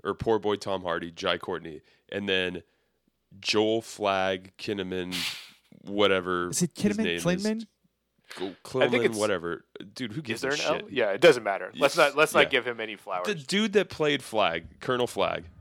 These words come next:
Speaker 2: Rick
Speaker 1: is
Speaker 2: Flag
Speaker 1: just
Speaker 2: with two G's.
Speaker 1: Yeah, is just awful. Also, my, my screen is going out of control right now.
Speaker 2: No, you're
Speaker 1: You see
Speaker 2: good.
Speaker 1: that? Yeah,
Speaker 2: I
Speaker 1: sorry.
Speaker 2: You know, I, I, I hear you. I hear you. The actors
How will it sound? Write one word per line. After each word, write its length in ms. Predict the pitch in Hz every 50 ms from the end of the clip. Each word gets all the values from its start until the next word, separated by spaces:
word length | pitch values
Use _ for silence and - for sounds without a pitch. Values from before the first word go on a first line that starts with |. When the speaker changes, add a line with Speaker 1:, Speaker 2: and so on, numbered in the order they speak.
| - -
Speaker 2:
Rick 180 | 147 180 185 -
Speaker 1:
is 40 |
Speaker 2:
Flag 300 | - 180 175 165 151 139
Speaker 1:
just 100 | 117 110
Speaker 2:
with 160 | 127 123 117 - _ _ _ _
two 200 | - - 196 180
G's. 420 | 147 147 143 117 95 92 - - - - - - - - - - - - - - -
Speaker 1:
Yeah, 220 | 113 - - - - -
is 160 | - 110 107
just 240 | - 113 117 107 - -
awful. 420 | 104 104 98 - - - 104 - - - - - - - -
Also, 300 | - 113 110 - 107 95
my, 260 | 87 85 85 80 80 - -
my 300 | 92 90 82 80 82 - - - - - - - -
screen 360 | - - - - 110 95 85
is 120 | 85 80 78
going 220 | 85 82 80 82 80
out 100 | 80 80
of 60 | 80
control 360 | - - 78 - - 85 80
right 180 | 80 82 - -
now. 200 | - - - - - - - - - - - - - - - - -
Speaker 2:
No, 60 | 107
you're 100 | 107 113
Speaker 1:
You 60 | 113
see 80 | 117 120
Speaker 2:
good. 120 | 123 120 95
Speaker 1:
that? 120 | 104 - _ _ _ _ _ _ _ _ _ _ _ -
Yeah, 180 | 190 180 -
Speaker 2:
I 240 | 151 180 196 202 180
Speaker 1:
sorry. 220 | - - - - - - - _ _ _ _ _ _ _ _ _ _ _ _ _ _ _ _ _ -
Speaker 2:
You 140 | 160 170 170
know, 220 | 160 143 104 - _ -
I, 220 | 139 156 143 - - _
I, 200 | - 147 160 147
I 100 | 101 147 151
hear 260 | 143 - - 202 196
you. 280 | 165 131 107 98 - - -
I 100 | 120 117
hear 300 | 101 - - 185 190 190
you. 360 | 175 143 110 104 - - - _ _ _ _ _ -
The 160 | 143 139 117
actors 600 | 131 156 170 160 - 160 151 151 139 131 -